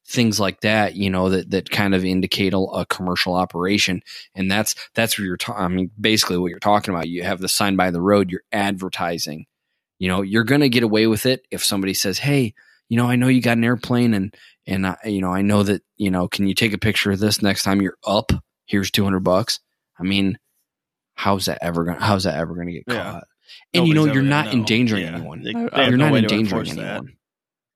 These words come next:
Speaker 2: No.
Speaker 1: That,
Speaker 2: Yeah.
Speaker 1: that's, I think, where they would draw the line, right?
Speaker 3: Yeah. And then I,
Speaker 2: Yeah.
Speaker 3: obviously, if you're
Speaker 2: Yeah.
Speaker 3: running, like, advertisements saying, "Hey, I'll take a photo of your house," or, or whatever, that,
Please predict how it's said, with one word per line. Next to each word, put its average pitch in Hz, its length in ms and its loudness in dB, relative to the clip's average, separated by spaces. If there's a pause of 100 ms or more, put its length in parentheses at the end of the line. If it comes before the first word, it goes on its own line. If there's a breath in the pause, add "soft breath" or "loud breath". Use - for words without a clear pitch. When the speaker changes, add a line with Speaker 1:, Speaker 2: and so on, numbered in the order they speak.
(760)
Speaker 2:
No. 123 420 -2 (240)
Speaker 1:
That, 123 180 2
Speaker 2:
Yeah. 117 60 2
Speaker 1:
that's, - 180 0
I 113 160 0
think, 104 280 -2
where 107 120 0
they 101 100 2
would 104 180 -2
draw 90 220 -4
the 90 80 -8
line, 90 460 -2 (100)
right? 98 320 0 (1080)
Speaker 3:
Yeah. 143 180 4 (320)
And 139 80 0
then 135 160 4
I, 135 100 6
Speaker 2:
Yeah. 120 160 -4
Speaker 3:
obviously, 135 320 2
if 123 100 -2
you're 123 280 -2
Speaker 2:
Yeah. 101 280 -6
Speaker 3:
running, 127 340 0
like, 113 300 -4 (640)
advertisements 127 720 0
saying, 117 260 -2
"Hey, 127 120 4
I'll 117 120 2
take 123 180 -4
a 120 40 0
photo 120 280 0
of 113 80 -4
your 110 120 -6
house," 123 420 2 (580)
or, 127 120 0
or 120 140 0
whatever, 113 340 2
that, 233 160 0